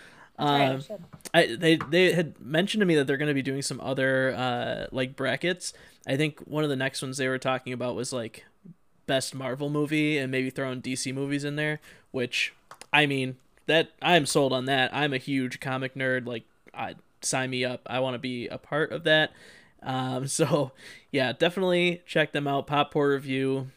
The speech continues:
Speaker 2: Some of the other ones, uh, or all of the other ones, mine as well. Two Drunk Moms, uh, Arbitrary Advice.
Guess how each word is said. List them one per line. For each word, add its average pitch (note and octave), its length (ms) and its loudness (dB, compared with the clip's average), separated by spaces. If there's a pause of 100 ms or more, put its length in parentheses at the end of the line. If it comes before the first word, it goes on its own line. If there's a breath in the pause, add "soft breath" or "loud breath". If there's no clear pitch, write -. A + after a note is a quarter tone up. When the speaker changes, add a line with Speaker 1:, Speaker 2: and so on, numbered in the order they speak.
Speaker 2:
Some E3+ 180 -2
of D#3 40 2
the D3+ 80 6
other D3 160 6
ones, D3 400 0
uh, C3 560 -2 (200)
or B2 140 -6
all C3 200 0
of C3+ 80 -4
the B2 80 -2
other B2 140 0
ones, C3 200 -8
mine B2+ 140 -6
as B2+ 100 -10
well. C3+ 220 -2 (280 loud breath)
Two D#3 120 0
Drunk C#3+ 240 0
Moms, E3+ 400 2 (280 loud breath)
uh, C3+ 520 2
Arbitrary C#3 520 2
Advice. E3 580 4